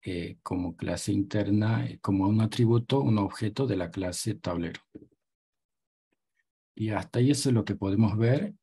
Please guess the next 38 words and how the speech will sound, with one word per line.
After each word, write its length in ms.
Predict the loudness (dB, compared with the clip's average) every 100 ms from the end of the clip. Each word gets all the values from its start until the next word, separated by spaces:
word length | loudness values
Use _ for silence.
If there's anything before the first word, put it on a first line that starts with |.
| _ -4
Y 80 | 0
luego 400 | 2 4 2 0
tendríamos 640 | 0 0 2 0 0 -2 0
un 220 | 4 4
dado 360 | 2 0 -2
que 140 | -2 -6
lo 120 | -6
podríamos 540 | -8 -4 2 2 2
hacer 300 | 2 0 0 -2
como 300 | 2 4 4
un 200 | 2 0
objeto 460 | -4 -2 -2 0
compartido, 840 | 2 4 4 0 4 4 4 2 -8 _ _ _ -4
que 220 | 0 2
ambas, 560 | 6 8 8 6 2 0
eh, 560 | -4 -4 -4 -8 -10 -4
instancias 760 | -4 -4 -2 2 2 2 0 -2
de 80 |
la 80 | -4
clase 300 | -4 -2 -2
jugador 400 | -2 0 2 2
lo 160 | 0 0
pueden 240 | -2 -2
uti-, 420 | -2 -4 -8 -8
utilizar. 560 | -10 -6 -6 -4 -8 -8 _ -20 -20 _ _ _ _ _ _ _ _ _ _
Porque 260 | -4 -2 0
es 60 | 2
un 160 | 2
solo 260 | 2 2 4
dado 280 | 2 2 -2
que 100 | -4
tiene 240 | -2 -4
que 80 | -4
tirar 280 | -6 -6 -4
cada 160 | -6
jugador 380 | -6 -8 -6 -8
por 160 | -10 -12
turno. 260 | -14 -16